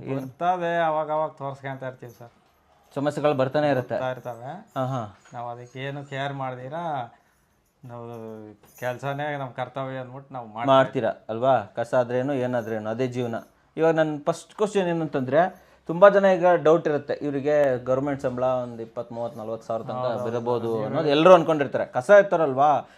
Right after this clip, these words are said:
Speaker 1: ಯಾರ್ ಮಾಡ್ತಾರೆ? ಒಂದ್ ಮೂವತ್ತು, ನಲವತ್ತು ಸಾವಿರ ಕೊಡದೆ ಯಾರು ಮಾಡಲ್ಲ ಅಂತ.
Speaker 2: ಹೌದು, ನಿಜ ಸರ್,
Speaker 1: ನಿಮ್
Speaker 2: ನಿಜ.
Speaker 1: ಸರಿ ಸಂಬಳ ಎಷ್ಟು ಸರ್ ಹೇಳಿ?
Speaker 2: ನಮ್ಗೆ ಈಗ ಸರ್ ಒಂದು ವರ್ಷ, ಒಂದೂವರೆ ವರ್ಷದಿಂದ
Speaker 1: ಹಾ.
Speaker 2: ಹದಿನಾಲ್ಕು ಸಾವಿರ ಕೊಡ್ತಾರೆ. ಅದಕ್ಕೆ ಮುಂಚೆ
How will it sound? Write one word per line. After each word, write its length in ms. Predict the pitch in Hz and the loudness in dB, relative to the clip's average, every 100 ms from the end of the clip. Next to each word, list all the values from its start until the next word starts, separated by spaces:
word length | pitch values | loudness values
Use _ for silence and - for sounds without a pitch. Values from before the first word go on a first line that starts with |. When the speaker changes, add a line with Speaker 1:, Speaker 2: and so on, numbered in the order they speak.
| _ | _
Speaker 1:
ಯಾರ್ 200 | 143 170 | 8 8
ಮಾಡ್ತಾರೆ? 600 | 170 143 - 120 117 - 131 | 8 4 2 2 0 -2 -6
ಒಂದ್ 120 | 131 | 2
ಮೂವತ್ತು, 340 | 147 160 160 | 4 4 2
ನಲವತ್ತು 240 | 156 151 151 | 0 2 2
ಸಾವಿರ 160 | 147 | 2
ಕೊಡದೆ 220 | 143 147 | 2 6
ಯಾರು 240 | 190 160 170 | 10 12 10
ಮಾಡಲ್ಲ 360 | 160 139 123 | 8 6 6
ಅಂತ. 120 | 110 107 | 2 -2
Speaker 2:
ಹೌದು, 220 | 117 127 | -6 -8
ನಿಜ 140 | 127 | -8
ಸರ್, 180 | 135 - | -10 -8
Speaker 1:
ನಿಮ್ 120 | 170 | -8
Speaker 2:
ನಿಜ. 80 | 160 | 0
Speaker 1:
ಸರಿ 180 | 185 202 | 4 4
ಸಂಬಳ 260 | 170 170 | 4 6
ಎಷ್ಟು 300 | 196 143 - | 6 6 -2
ಸರ್ 180 | 107 101 | -12 -10
ಹೇಳಿ? 300 | 98 95 - _ _ _ _ _ _ _ _ _ _ - | -10 -10 -14 _ _ _ _ _ _ _ _ _ _ -16
Speaker 2:
ನಮ್ಗೆ 520 | 127 131 135 135 147 | -12 -12 -10 -8 -8
ಈಗ 100 | 139 | -8
ಸರ್ 280 | 143 135 131 | -6 -6 -6
ಒಂದು 560 | 127 123 123 123 120 120 | -8 -10 -10 -10 -10 -10
ವರ್ಷ, 280 | 123 123 135 | -12 -12 -12
ಒಂದೂವರೆ 460 | 135 127 123 127 | -10 -10 -10 -10
ವರ್ಷದಿಂದ 400 | 120 - 120 113 | -12 -16 -18 -14
Speaker 1:
ಹಾ. 560 | 110 131 - _ 127 113 | -14 -14 -18 _ -8 -8
Speaker 2:
ಹದಿನಾಲ್ಕು 380 | 131 123 135 127 | -10 -8 -8 -8
ಸಾವಿರ 220 | 120 156 | -6 -6
ಕೊಡ್ತಾರೆ. 320 | 135 120 120 | -6 -10 -10
ಅದಕ್ಕೆ 260 | 123 135 139 | -8 -10 -12
ಮುಂಚೆ 640 | 156 165 143 135 180 220 | -12 -10 -8 -6 -8 -12